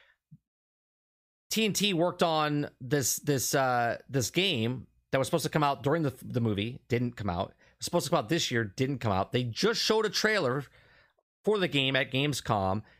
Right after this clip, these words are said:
and it says it's coming out in, in twenty twenty-one. My question is, do they come out with it at all? Because if Disney all of a sudden comes out between now and when the game is supposed to release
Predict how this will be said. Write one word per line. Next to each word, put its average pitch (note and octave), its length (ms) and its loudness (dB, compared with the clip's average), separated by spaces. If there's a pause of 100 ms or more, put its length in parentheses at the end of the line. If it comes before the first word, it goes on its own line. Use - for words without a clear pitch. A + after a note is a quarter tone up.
(120)
and D3+ 140 0
it C#3 80 -2
says D#3 140 2
it's C3 100 -4
coming D3+ 180 2
out C#3 160 0
in, B2+ 160 2
in B2+ 200 -2
twenty B2+ 260 -2
twenty-one. G2+ 600 -2 (540)
My G#3+ 140 2
question G#3+ 400 0
is, C#3+ 360 0
do C3+ 200 -2
they A3 100 2
come E3 200 0
out D3 100 0
with A#2 140 0
it G2 60 2
at G2 100 2
all? A#2+ 360 -2 (500)
Because E3 380 2
if C#3+ 220 0
Disney A3 460 2
all E3+ 160 2
of F3 80 -2
a D#3+ 60 2
sudden C#3 520 0 (140)
comes D#3 280 0
out A2+ 340 0 (120)
between C3+ 380 0
now D#3 260 2
and D#3+ 100 0
when D3+ 120 2
the C#3+ 60 0
game C#3 200 0
is A#2 80 -2
supposed C#3 300 -2
to C#3+ 80 0
release A2+ 520 -2